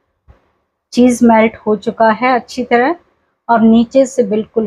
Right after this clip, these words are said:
खस्ता बना है और ऊपर से सॉफ्ट है। वीडियो पसंद आया हो तो लाइक शेयर कीजिएगा, चैनल को सब्सक्राइब कीजिएगा।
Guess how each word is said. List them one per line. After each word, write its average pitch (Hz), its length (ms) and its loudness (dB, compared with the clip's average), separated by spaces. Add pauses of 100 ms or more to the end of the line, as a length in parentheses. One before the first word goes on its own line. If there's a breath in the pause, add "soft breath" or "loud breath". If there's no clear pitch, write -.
(100)
खस्ता 233 420 -4
बना 208 340 -2
है 247 240 -8 (400)
और 220 180 0
ऊपर 208 360 -2
से 277 240 -2 (520)
सॉफ्ट - 380 -2
है। 170 180 -10 (800)
वीडियो 226 400 2
पसंद 233 420 -2
आया 247 240 2
हो 262 180 0 (120)
तो 254 160 -4
लाइक 202 300 -2
शेयर 220 280 -6
कीजिएगा, 214 640 -2
चैनल 233 600 -2
को - 160 -10
सब्सक्राइब 226 600 -4
कीजिएगा। 208 640 -8